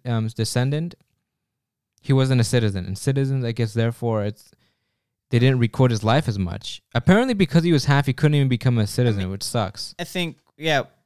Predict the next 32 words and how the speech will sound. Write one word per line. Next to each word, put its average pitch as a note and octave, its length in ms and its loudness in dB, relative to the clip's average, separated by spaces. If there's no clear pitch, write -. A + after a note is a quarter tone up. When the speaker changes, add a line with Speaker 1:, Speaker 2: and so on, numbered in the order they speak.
Speaker 2:
definitely G3+ 360 -4
part D3 320 0
of A#2 120 -4
it, - 200 -8
that, B2 140 -6
like, A#2+ 180 -8
the A#2+ 80 -8
physical C#3+ 520 -6
toughness A#2 760 -8
comes A#2+ 280 -8
from G#2+ 440 -10
you - 220 -16
being A#2 340 -8
at - 140 -12
war. A2+ 540 -10
Like, A#2+ 100 -6
Speaker 1:
Yeah. A2 260 4
Speaker 2:
mo-, - 80 -8
most D#3+ 240 -8
military C3+ 680 -8
people, A2 500 -12
like, A2+ 240 -14
they A2 100 -14
kinda A#2+ 520 -10
Speaker 1:
Mm-hmm. A#2 140 -4
Speaker 2:
maintain A#2 540 -2
that, G2+ 300 -8
"Oh, A2 60 -12
you G#2+ 160 -14
need G#2+ 220 -14
to A#2+ 60 -14
be - 300 -18